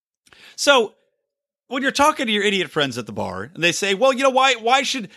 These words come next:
why should they, you know, they get to pick and choose who goes faster or slower?" Well,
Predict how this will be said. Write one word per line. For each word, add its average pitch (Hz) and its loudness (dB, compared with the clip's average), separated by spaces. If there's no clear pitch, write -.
why 220 -4
should 233 -2
they, 220 0
you 220 0
know, 214 4
they 220 2
get 226 -2
to 220 2
pick 233 0
and 202 -2
choose 277 -2
who 220 -4
goes 202 -2
faster 208 2
or 190 -2
slower?" 220 0
Well, 254 2